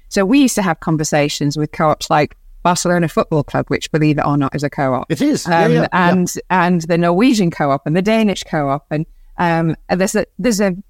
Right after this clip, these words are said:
Speaker 1: a lot of, um, community support across Co-ops. And of course, cooperatives also buy together,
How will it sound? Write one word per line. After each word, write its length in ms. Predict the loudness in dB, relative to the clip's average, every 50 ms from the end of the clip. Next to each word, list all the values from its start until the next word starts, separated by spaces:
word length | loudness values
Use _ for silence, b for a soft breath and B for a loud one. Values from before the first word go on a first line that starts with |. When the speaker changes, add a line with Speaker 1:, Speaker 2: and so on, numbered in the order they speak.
| _ -8 -4
Speaker 1:
a 120 | -2 0 2
lot 420 | 2 2 2 2 0 -4 -4 -2
of, 280 | -2 -2 -2 -2 0 0
um, 480 | 2 2 2 0 0 0 -2 -4 -6 -8 _
community 640 | -2 0 2 4 4 4 4 4 2 2 0 -4 -4
support 520 | -4 -4 -6 -4 -2 -2 -2 -2 -4 -6
across 380 | -8 -6 -4 -4 -4 -4 -6 -10
Co-ops. 680 | -8 -6 -4 -2 -2 -2 -4 -6 -8 -12 -18 -18 -18 -20 _ _ -20 -6 -2
And 140 | 0 0 0
of 80 | -2
course, 280 | -2 -2 -2 -2 -2 -2
cooperatives 680 | -4 -2 -2 -2 -2 -2 -4 -6 -2 -2 -2 0 0 0 0
also 340 | 0 0 -2 -2 -2 -2 -2
buy 320 | 0 0 0 0 0 -2
together, 640 | -4 -4 -8 -6 -4 -4 -4 -4 -4 -4 -6 -8